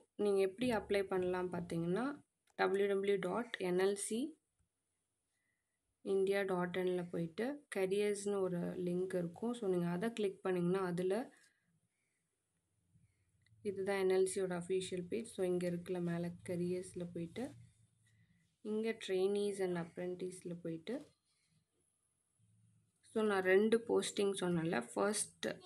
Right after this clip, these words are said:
அ, இருக்க போஸ்டிங்கும் second இருக்க போஸ்டிங், நீங்க எதுக்கு apply பண்ண போறீங்களோ, so, அதுக்கான link வந்து நீங்க open பண்ணிட்டு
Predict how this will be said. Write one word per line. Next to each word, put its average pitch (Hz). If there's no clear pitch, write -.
அ, 359
இருக்க 170
போஸ்டிங்கும் 180
second 196
இருக்க 175
போஸ்டிங், 175
நீங்க 170
எதுக்கு 202
apply 185
பண்ண 175
போறீங்களோ, 170
so, -
அதுக்கான 196
link 196
வந்து 185
நீங்க 180
open 180
பண்ணிட்டு 170